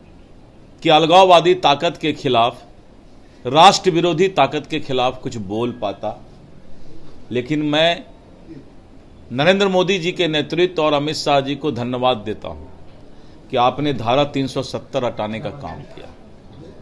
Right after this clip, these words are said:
इसलिए कांग्रेसियों को अगर थोड़ा भी शर्म है तो चुल्लू भर पानी में डूब के मर जाना चाहिए।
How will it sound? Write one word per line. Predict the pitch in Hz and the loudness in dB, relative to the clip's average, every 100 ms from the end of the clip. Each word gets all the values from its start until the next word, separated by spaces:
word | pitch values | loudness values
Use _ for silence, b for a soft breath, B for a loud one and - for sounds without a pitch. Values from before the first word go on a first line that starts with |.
| - - - - | -20 -20 -20 -8
इसलिए | 139 151 170 | -6 0 0
कांग्रेसियों | 180 160 160 160 156 185 202 | 2 -2 0 0 0 -2 -2
को | 185 | 2
अगर | 175 170 160 | 2 4 0
थोड़ा | - 156 185 | -2 4 4
भी | 180 190 | 6 2
शर्म | - 165 165 151 | 2 2 2 0
है | 160 | 0
तो | - | -2
चुल्लू | - 156 156 190 | -4 -2 2 4
भर | 156 156 | 4 0
पानी | 113 139 135 151 | 0 0 0 -2
में | 151 113 | -4 -2
डूब | 139 143 135 | -4 -2 -2
के | 131 | -2
मर | 113 117 | 0 -2
जाना | 95 76 78 | -4 -10 -12
चाहिए। | - 80 - | -16 -18 -18